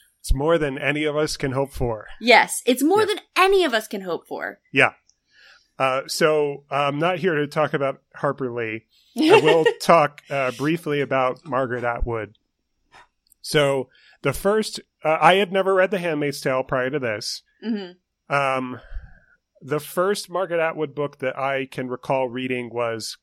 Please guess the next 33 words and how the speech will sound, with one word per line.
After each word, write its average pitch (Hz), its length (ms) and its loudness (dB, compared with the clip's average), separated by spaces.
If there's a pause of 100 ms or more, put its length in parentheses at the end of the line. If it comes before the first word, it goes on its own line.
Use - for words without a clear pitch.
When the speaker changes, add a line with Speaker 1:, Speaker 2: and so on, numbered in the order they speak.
Speaker 1:
Cat's 135 340 -2
Eye. 175 340 -4 (680)
Speaker 2:
Ah, 359 300 6
uh-huh. 269 200 -2 (200)
That 220 80 6
was 214 100 2
the 220 100 -6
Speaker 1:
Which 440 80 4
Speaker 2:
second 277 220 -2
book 175 120 -2
of 165 140 -10
hers 156 180 -8
I 156 120 -12
read. - 220 -8 (280)
Speaker 1:
which 151 320 -2
was, 143 280 0
uh, 143 380 -4
which 143 260 4
was 139 140 4
homework 165 540 -2
for 131 640 -2
a 127 340 -2
freshman 143 460 -4
year 131 600 -4
of 123 500 -2
undergrad 127 680 -4 (140)
class, 117 580 -2 (100)
uh, 113 380 -4
an 120 180 -8
honors 131 480 -2
program 120 580 -2
class 113 380 -4
called 110 340 -8